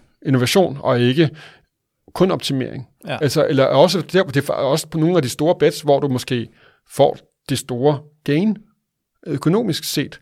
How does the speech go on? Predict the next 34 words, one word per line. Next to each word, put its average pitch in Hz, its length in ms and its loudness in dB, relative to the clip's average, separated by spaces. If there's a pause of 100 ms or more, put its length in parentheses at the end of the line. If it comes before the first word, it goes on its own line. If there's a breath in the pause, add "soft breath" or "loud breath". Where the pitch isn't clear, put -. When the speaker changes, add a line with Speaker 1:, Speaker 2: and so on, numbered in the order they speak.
(140)
Speaker 2:
Ja. 104 140 -2 (420 loud breath)
Speaker 1:
Så, 151 240 2
så - 140 -2
jeg 151 80 4
synes, 170 160 0
der 151 80 0
er 139 120 -2
en, 190 200 0
en, 147 200 0
en, 143 240 -4
en, 127 220 -6
en 123 340 -8 (1300)
chance 180 380 -4
for, 147 260 4
at 131 260 -4
man 127 160 -6
ender 151 200 0
med 143 280 4 (200)
at 131 120 -6
kun 160 380 2
lave 120 500 -2
små, - 420 2
sikre 160 400 -4
ting. - 220 -10 (220)
Speaker 2:
Ja. 123 120 -4 (540 loud breath)
Speaker 1:
Og 151 160 8
Speaker 2:
God - 20 4
Speaker 1:
ikke, 156 300 8
Speaker 2:
pointe. 107 220 2 (120)
Speaker 1:
ikke 175 220 8
også 151 300 4
de 151 60 -6
store. 139 340 -6 (140)
Speaker 2:
Ja. 120 120 -6